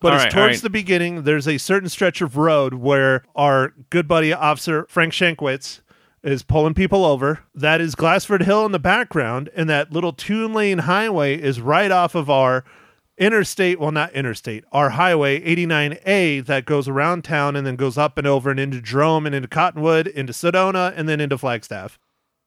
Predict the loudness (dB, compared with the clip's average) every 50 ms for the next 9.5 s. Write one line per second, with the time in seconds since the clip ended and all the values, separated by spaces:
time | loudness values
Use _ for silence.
0 | _ _ _ -4 -4 0 0 0 0 0 0 -2 -2 -4 -4 -6 -4 -2 -2 -2
1 | -2 -2 -2 0 0 0 0 2 2 0 0 0 -2 -4 -2 0 0 2 2 2
2 | 2 0 0 -2 -4 -2 0 0 0 0 -2 -4 -8 -10 -8 -6 -8 -6 -4 -6
3 | -6 -6 -6 -6 -4 0 0 0 -2 _ -20 -20 -20 -20 -16 -10 -6 -2 0 0
4 | 0 0 0 2 2 2 4 2 0 -2 -4 -6 -4 -2 0 0 0 -2 -2 -4
5 | -4 -4 -2 -2 -2 -2 -2 -6 -6 -4 -2 -2 -2 -4 -4 -4 -2 0 0 0
6 | -2 -4 -6 -8 -8 -10 -12 -18 _ _ _ -6 -4 -4 -4 -4 -8 -4 -2 -2
7 | -2 -2 -2 -2 -2 0 -2 -4 -4 -4 -8 _ _ _ _ _ _ _ -4 -2
8 | -2 -2 0 0 0 2 2 2 0 -2 -2 -2 0 0 2 2 2 0 0 -2
9 | -6 -10 -8 -8 -4 -4 -4 -4 -4